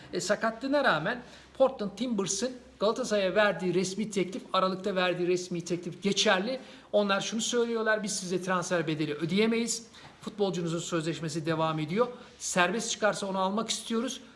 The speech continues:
Maaşı neyse biz bunu ödeyeceğiz." diyor. Peki Falcao bunu kabul edebilir mi?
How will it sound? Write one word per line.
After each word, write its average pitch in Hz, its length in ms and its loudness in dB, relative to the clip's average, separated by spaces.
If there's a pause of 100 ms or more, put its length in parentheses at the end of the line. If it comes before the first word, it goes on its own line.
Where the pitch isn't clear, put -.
(140)
Maaşı 214 400 4
neyse 247 520 0 (340)
biz 185 240 0
bunu 214 100 4
ödeyeceğiz." 185 600 2
diyor. 190 200 2 (180)
Peki 214 200 -6
Falcao 254 480 4
bunu 185 140 -2
kabul 165 200 2
edebilir 156 420 0
mi? 262 220 -2